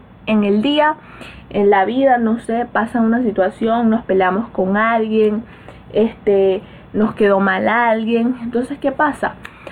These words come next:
Ay, como nos sentimos súper mal, dejamos influir eso.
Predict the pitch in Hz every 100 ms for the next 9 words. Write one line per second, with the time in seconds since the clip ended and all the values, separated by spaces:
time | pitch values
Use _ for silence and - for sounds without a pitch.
0 | - 247 277 277 247 233 233 247 226 233
1 | 254 311 311 254 208 233 269 - 247 254
2 | 294 311 285 - 220 220 311 330 - 349